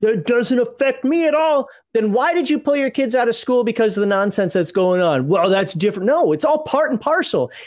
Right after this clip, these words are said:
Gaming is this big. I'm only talking this big. But we've got movies, comics, anime.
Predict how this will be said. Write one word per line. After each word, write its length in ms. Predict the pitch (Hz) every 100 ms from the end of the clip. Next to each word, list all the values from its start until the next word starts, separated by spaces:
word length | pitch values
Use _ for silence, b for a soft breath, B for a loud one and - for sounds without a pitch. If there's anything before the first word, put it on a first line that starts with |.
| B
Gaming 440 | 165 262 349 370 294
is 220 | 190 156
this 280 | 170 220 - 143 -
big. 340 | 170 110 - - _ -
I'm 160 | 285 -
only 280 | 247 269 226
talking 560 | - 233 247 214 180 -
this 220 | 277 294
big. 400 | - - 302 208 - _ _ _ _ _ _ -
But 160 | 254
we've 140 | 262 226
got 200 | 240 262
movies, 600 | 302 330 240 170 143 -
comics, 580 | - 330 285 165 156
anime. 580 | - 330 339 269 202 156